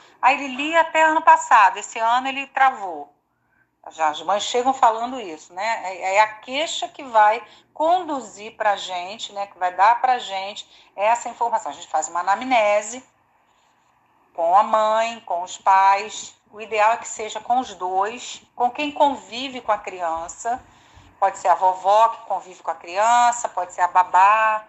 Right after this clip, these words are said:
pode ser a, a, a ajudante auxiliar da mamãe. Quem convive com a criança a maior parte do tempo, quando ela tá acordada, durante o dia, né?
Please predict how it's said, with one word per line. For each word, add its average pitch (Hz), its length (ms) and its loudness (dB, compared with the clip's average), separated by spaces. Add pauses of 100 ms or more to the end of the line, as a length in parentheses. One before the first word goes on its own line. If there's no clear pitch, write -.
(300)
pode 175 220 -12
ser 185 300 -14
a, 175 500 2 (240)
a, 175 60 -6
a 170 560 -2
ajudante 196 640 0
auxiliar 196 560 2
da 190 100 -4
mamãe. 208 760 -2 (280)
Quem 359 220 -8
convive 277 440 0
com 269 60 4
a 247 60 4
criança 185 640 -4 (340)
a 196 180 0
maior 196 520 2
parte - 420 0
do 190 100 -18
tempo, 156 380 -14
quando 180 160 -4
ela 180 100 0
tá 190 140 2
acordada, 156 840 0
durante 185 380 -12
o 190 40 -20
dia, 156 560 -16 (600)
né? 220 320 2